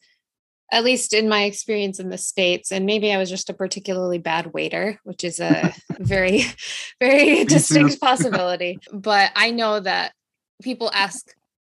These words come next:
Speaker 1: you questions, people ask why questions, they ask for clarification, they ask for information. And we're kind of trained to just make stuff up. Like, we
Speaker 2: Yep.
Speaker 1: don't, we, just 'cause we have an answer doesn't mean it's the right answer. Whereas I
Speaker 2: Exactly.
Speaker 1: feel like you're less likely,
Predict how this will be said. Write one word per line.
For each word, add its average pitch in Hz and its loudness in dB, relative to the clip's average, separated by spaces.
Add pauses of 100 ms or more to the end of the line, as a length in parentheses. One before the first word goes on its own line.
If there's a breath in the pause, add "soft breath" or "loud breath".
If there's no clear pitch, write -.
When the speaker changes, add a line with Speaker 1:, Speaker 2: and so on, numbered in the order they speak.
Speaker 1:
you 214 -6
questions, 202 -2
people 202 -8
ask 190 -2
why 175 -2
questions, 180 -8
they 180 -2
ask - -4
for 185 -6
clarification, 185 -4
they 180 -2
ask 175 -4
for - -8
information. 170 -4 (640 loud breath)
And 196 4
we're 220 0
kind 311 0
of 247 -4
trained 214 -2 (140)
to 202 -8
just 190 -4
make 175 -2
stuff 147 -4
up. 175 -6 (840)
Like, - -8
we 220 0
Speaker 2:
Yep. 247 2
Speaker 1:
don't, 240 2
we, 214 0 (140)
just 233 -2
'cause 226 -2
we 202 0
have 196 -2
an 170 -4
answer 202 -4
doesn't 175 -14
mean 170 -12
it's 165 -14
the 165 -4
right 156 0
answer. 165 -4 (280 loud breath)
Whereas 190 2
I 185 6
Speaker 2:
Exactly. 185 2
Speaker 1:
feel 208 4
like 202 4
you're 196 4
less 196 2
likely, 202 -2